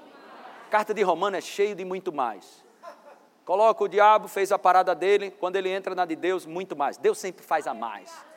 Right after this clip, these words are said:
É por isso que eu tô dizendo e tenho declarado e profetizado. Essa palhaçada que o diabo fez no mundo, através de um vírus, se prepare o que Deus vai fazer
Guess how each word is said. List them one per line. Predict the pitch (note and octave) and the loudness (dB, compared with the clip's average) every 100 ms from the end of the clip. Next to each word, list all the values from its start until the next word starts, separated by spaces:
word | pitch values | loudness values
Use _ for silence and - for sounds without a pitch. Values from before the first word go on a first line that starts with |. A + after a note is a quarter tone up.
| - - - | -20 -20 -4
É | F3 | 2
por | G#3 | 4
isso | C4 - | 4 4
que | |
eu | A3 | 4
tô | G#3+ | 4
dizendo | F3+ C#3+ F3+ G3+ | 2 0 -2 -2
e | F3 | -2
tenho | G3 F3+ | -2 0
declarado | F3+ E3 D#3+ F3+ | 2 4 4 2
e | E3 | 0
profetizado. | F#3 F#3 F3 C#3+ C#3 C3 G#2 - - - | -2 -2 -4 -2 2 2 0 -10 -20 -6
Essa | D#3 F#3+ | -2 0
palhaçada | G3 A3 G3 G#3+ G3+ | 0 2 4 2 0
que | G#3 | -2
o | |
diabo | E3 F#3+ | 2 2
fez | F#3+ G3 | 2 -4
no | F3+ | -4
mundo, | D#3 F3+ F#3 D3+ | -8 -8 -4 0
através | D#3+ E3+ D#3+ G3+ | 2 2 2 0
de | F3+ | -2
um | |
vírus, | C3 D3+ F3+ C#3 | -6 -6 -6 -8
se | G#3 | -6
prepare | - D#3 F#3+ F3 | -4 2 2 2
o | |
que | F3+ | -4
Deus | D3+ E3+ | -4 -2
vai | F#3 | -2
fazer | F3+ C#3 D3 F3 | 0 -2 -2 -4